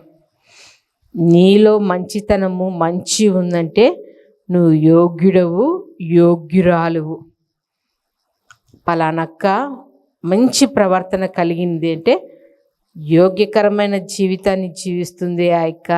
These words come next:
ఆయన అన్నాడు. అలా అనే పదాలు మనం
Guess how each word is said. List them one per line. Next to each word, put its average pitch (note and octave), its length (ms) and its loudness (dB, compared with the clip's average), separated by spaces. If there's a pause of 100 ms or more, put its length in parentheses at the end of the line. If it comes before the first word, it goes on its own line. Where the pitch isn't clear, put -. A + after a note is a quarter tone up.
(280)
ఆయన E3 420 -2
అన్నాడు. E3 380 -6 (880)
అలా G3 380 -2 (280)
అనే G3+ 160 -4
పదాలు G#3+ 520 -2
మనం G3+ 320 -4